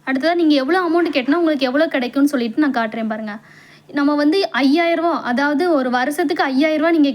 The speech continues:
கட்டினீங்க அப்படின்னா நீங்க டோட்டலா இன்வெஸ்ட் பண்ண அமௌ-, அமௌண்ட் வந்து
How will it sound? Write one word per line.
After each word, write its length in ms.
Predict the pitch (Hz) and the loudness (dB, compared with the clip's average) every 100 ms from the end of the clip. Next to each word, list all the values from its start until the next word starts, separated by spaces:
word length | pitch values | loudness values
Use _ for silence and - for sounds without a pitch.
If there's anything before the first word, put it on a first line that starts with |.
| 233 | -2
கட்டினீங்க 320 | 220 277 277 | 0 2 2
அப்படின்னா 260 | 226 233 311 | 0 -2 2
நீங்க 180 | 311 269 220 | 2 2 0
டோட்டலா 440 | 294 330 320 339 320 | 0 0 -2 0 2
இன்வெஸ்ட் 280 | 277 294 - | 2 0 -2
பண்ண 140 | 269 233 | -4 -2
அமௌ-, 160 | 226 220 | -4 -2
அமௌண்ட் 260 | 233 277 277 233 | 0 2 0 0
வந்து 140 | 285 | 0